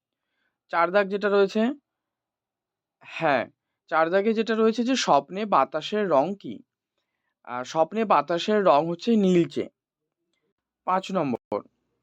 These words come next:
এমু ছাড়া উড়তে পারে না, শুধু দৌড়তে পারে এমন একটা পাখির নাম। এমু ছাড়া উড়তে পারে না, শুধু দৌড়তে পারে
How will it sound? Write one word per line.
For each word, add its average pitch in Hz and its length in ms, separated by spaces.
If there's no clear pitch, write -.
এমু 202 300
ছাড়া 247 360
উড়তে 185 320
পারে 165 380
না, 127 200
শুধু 214 300
দৌড়তে 175 500
পারে 160 480
এমন 165 280
একটা 196 200
পাখির 135 340
নাম। 113 220
এমু 202 200
ছাড়া 233 240
উড়তে 208 300
পারে 220 200
না, 226 220
শুধু 208 200
দৌড়তে 175 360
পারে 202 400